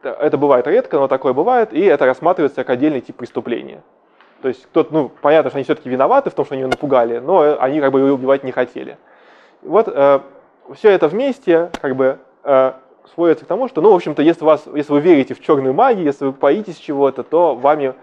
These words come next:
с вами могут что-то сделать нехорошее, может быть, если вас не, не убить, то, м, что-то с вами сделать другое. Но есть научные исследования, э, совершенно замечательные про то, как страх м-,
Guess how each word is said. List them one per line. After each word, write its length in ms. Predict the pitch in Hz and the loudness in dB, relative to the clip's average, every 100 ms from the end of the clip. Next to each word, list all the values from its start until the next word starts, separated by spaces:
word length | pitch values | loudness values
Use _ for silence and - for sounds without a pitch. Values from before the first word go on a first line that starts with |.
| - _ - | -20 _ -2
с 20 | |
вами 140 | 185 160 | 2 4
могут 240 | 165 147 | 2 0
что-то 180 | - 143 | -2 -6
сделать 340 | 127 147 143 | -2 0 0
нехорошее, 460 | 135 151 220 240 143 | -2 -2 -2 -2 0
может 160 | 147 139 | 0 0
быть, 100 | 143 | -2
если 180 | 131 | -2
вас 200 | 143 135 | 0 -2
не, 280 | 139 135 131 | -2 -6 -6
не 300 | 135 139 139 | -6 -8 -4
убить, 380 | 139 135 220 214 | -4 -4 -8 -8
то, 520 | - 156 139 127 120 117 | 0 4 4 4 0 -8
м, 720 | 127 127 127 127 127 123 131 - _ - | -16 -18 -18 -20 -20 -20 -20 -20 _ -8
что-то 200 | 170 - | -8 -4
с 40 | |
вами 180 | 147 131 | -6 -2
сделать 260 | 139 135 | 0 0
другое. 400 | 147 151 120 120 - - - - | 0 -2 -2 -4 -14 -20 -20 -4
Но 60 | 180 | 0
есть 160 | 240 | 2
научные 420 | 214 226 180 - 135 | 2 2 2 0 -6
исследования, 680 | - 262 214 156 143 139 - - - _ - | -2 0 2 2 2 0 -2 -20 -20 _ -2
э, 440 | 139 135 139 - - - | 2 4 2 -2 -12 -10
совершенно 320 | 147 175 147 | -6 -2 0
замечательные 800 | 139 139 220 233 165 147 143 143 | -2 0 2 2 2 4 6 4
про 160 | 139 139 | 2 0
то, 160 | 202 | 0
как 400 | 175 156 - 131 | 0 -2 -4 -18
страх 380 | - 160 156 | -2 0 0
м-, 100 | - | -2